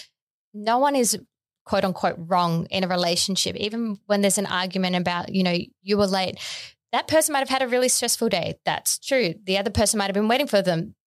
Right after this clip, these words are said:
for ten minutes. That's true. Both of those are true statements and situations, but different perspectives.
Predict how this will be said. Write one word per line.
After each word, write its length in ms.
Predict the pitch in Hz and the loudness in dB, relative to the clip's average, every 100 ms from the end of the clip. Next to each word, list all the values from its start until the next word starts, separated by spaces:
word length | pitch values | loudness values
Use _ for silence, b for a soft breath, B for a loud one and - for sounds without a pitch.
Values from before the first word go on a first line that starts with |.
| _ | _
for 100 | 196 | -4
ten 300 | 185 - 196 | -2 -2 0
minutes. 360 | 180 165 - - - | 2 0 -2 -6 -4
That's 300 | 247 - - | -2 -2 -2
true. 340 | - 254 175 | 0 2 0
Both 300 | 170 208 247 | 0 -2 0
of 100 | 285 | 0
those 220 | 254 233 | 0 0
are 40 | 208 | 0
true 460 | - 208 208 202 _ _ _ _ - | 0 0 0 -4 _ _ _ _ -6
statements 520 | - - 233 302 - | -2 -2 0 -2 -2
and 160 | 196 | 0
situations, 720 | 190 208 - 185 180 - 269 254 | -2 -2 0 0 0 0 -2 -4
but 260 | - 202 | -2 -2
different 300 | 220 - 226 | -2 -6 -8
perspectives. 800 | 196 - 160 - 156 107 - | -4 -4 -4 -6 -6 -4 -2